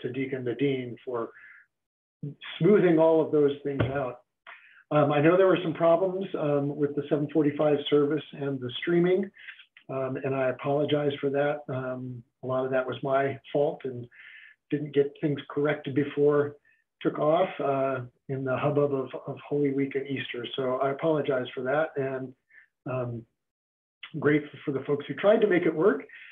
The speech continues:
uh, and it wasn't their issue, it was really mine.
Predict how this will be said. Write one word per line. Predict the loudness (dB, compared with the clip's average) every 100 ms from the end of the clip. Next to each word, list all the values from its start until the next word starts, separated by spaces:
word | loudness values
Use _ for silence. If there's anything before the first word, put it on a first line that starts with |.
| -20 _
uh, | -4 0 0 -2 -6 -4
and | -2
it | 0
wasn't | 2 0 2
their | 4 4 2
issue, | -2 -2 -6 -8
it | -10 -10
was | -12 -12 -8
really | -6 -6
mine. | -4 -4 -4